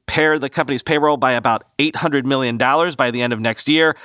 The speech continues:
a number that would mean the departure of nearly a quarter of the workforce, according to corporate documents and interviews with people familiar with the company's deliberations. The company also planned to make major cuts to its infrastructure, including data centers that keep the site functioning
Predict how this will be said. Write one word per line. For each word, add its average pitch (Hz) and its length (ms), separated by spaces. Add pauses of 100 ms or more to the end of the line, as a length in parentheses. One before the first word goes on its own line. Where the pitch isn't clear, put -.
(240)
a 127 80
number 185 280
that 214 140
would 175 160
mean 175 260
the 156 140
departure 160 400
of 139 80
nearly 147 320
a 147 80
quarter 208 420
of 165 140
the 180 80
workforce, 175 560
according 143 420
to 139 380 (320)
corporate 135 260
documents 131 480
and 123 160
interviews 120 420
with 117 140
people 113 260
familiar 107 340
with 104 100
the 104 80
company's 101 400
deliberations. 107 800 (340)
The - 80
company 185 300
also 175 280
planned 160 360
to 160 100
make 143 380
major 143 380
cuts - 360
to 135 140
its 113 140
infrastructure, 165 600
including 143 540
data 185 300
centers 156 340
that 131 140
keep 180 200
the 151 80
site 160 300
functioning 175 480